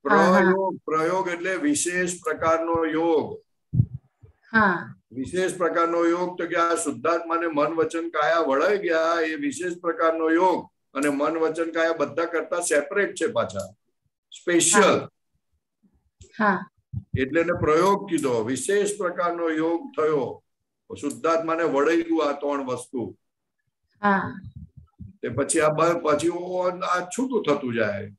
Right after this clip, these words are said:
Speaker 2: શુદ્ધા જોના જોવાથી.
Speaker 1: જોવાથી. હા.
Speaker 2: હા. એટલે જોનાર થયા આપણે.
Speaker 1: જોનાર રહ્યા.
Speaker 2: પહેલા કરનાર હતા, પ્રાયોગિક.
Speaker 1: હા.
Speaker 2: પ્રયોગ કરનાર. ઓલો પ્રયોગ જોનાર થઈ ગયા, હવે જ્ઞાતા દ્રષ્ટા થઈ ગયા.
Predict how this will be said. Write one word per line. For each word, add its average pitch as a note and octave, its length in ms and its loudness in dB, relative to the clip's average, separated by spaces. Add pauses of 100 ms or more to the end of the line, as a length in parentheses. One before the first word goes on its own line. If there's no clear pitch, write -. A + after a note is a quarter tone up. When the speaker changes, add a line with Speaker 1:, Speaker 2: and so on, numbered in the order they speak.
Speaker 2:
શુદ્ધા B2+ 360 0
જોના C3 400 2
જોવાથી. A#2+ 680 -2 (280)
Speaker 1:
જોવાથી. G3 600 4 (400)
હા. G3+ 60 0
Speaker 2:
હા. G#2 320 -2 (680)
એટલે B2 240 -2
જોનાર D3+ 420 8
થયા C#3 340 6
આપણે. G#2 420 0 (500)
Speaker 1:
જોનાર G3+ 360 6
રહ્યા. - 640 -8
Speaker 2:
પહેલા B2+ 180 4
કરનાર D#3 680 4
હતા, A2+ 200 2
પ્રાયોગિક. D3 1040 2 (720)
Speaker 1:
હા. F#3+ 260 4
Speaker 2:
પ્રયોગ D3 420 0
કરનાર. C#3+ 760 0 (1700)
ઓલો C#3 340 0
પ્રયોગ D3+ 420 0
જોનાર E3+ 480 0
થઈ D3 200 0
ગયા, B2+ 220 -2
હવે G#2+ 260 -4
જ્ઞાતા D3 400 -2
દ્રષ્ટા C#3+ 420 0
થઈ A2 320 -4
ગયા. F#2+ 220 -12